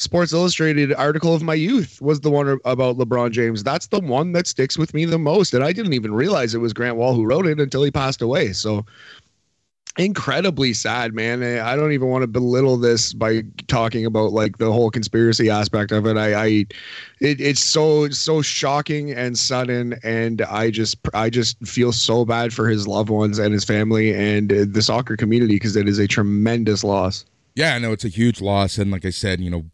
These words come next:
Speaker 2: personally working with him, it, we, up to, he, um, up until he left Qatar, we exchanged emails once every few months, right? Um, he was just one of those people that as soon as he met you, he would know your name. And if he liked you,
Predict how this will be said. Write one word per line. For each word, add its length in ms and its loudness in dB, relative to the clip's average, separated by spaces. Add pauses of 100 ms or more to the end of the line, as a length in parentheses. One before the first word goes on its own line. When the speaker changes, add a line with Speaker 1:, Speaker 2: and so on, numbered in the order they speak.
(120)
Speaker 2:
personally 380 -2
working 500 -2
with 240 0
him, 540 -2 (380)
it, 180 -6
we, 260 -4 (560)
up 200 0
to, 340 2 (120)
he, 260 2
um, 220 -4
up 140 0
until 200 0
he 40 0
left 220 0
Qatar, 420 0 (260)
we 140 4
exchanged 420 -2
emails 600 -2
once 400 -2
every 180 0
few 180 -2
months, 360 -4
right? 240 0 (380)
Um, 420 -2
he 100 -2
was 80 -2
just 160 -4
one 80 2
of 80 0
those 140 -2
people 340 -2
that 140 -2
as 100 -4
soon 360 2
as 340 -2
he 160 0
met 240 0
you, 240 2 (440)
he 460 0 (240)
would 180 -2
know 200 2
your 180 0
name. 420 2 (300)
And 400 0
if 140 -6
he 100 -6
liked 340 0
you, 200 0